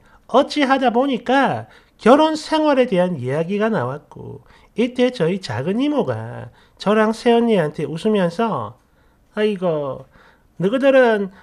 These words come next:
다시 태어나도 지금 남편이랑 결혼할 거냐?" 이러길래 저는 "네, 당연히 해야지 이모." 이렇게 대답을 했고, 새언니는 대답을 안 하는 거예요. 그래서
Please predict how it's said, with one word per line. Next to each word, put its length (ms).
다시 280
태어나도 720
지금 400
남편이랑 580
결혼할 500
거냐?" 460
이러길래 760
저는 580
"네, 640
당연히 400
해야지 400
이모." 600
이렇게 400
대답을 420
했고, 460
새언니는 680
대답을 440
안 140
하는 220
거예요. 540
그래서 800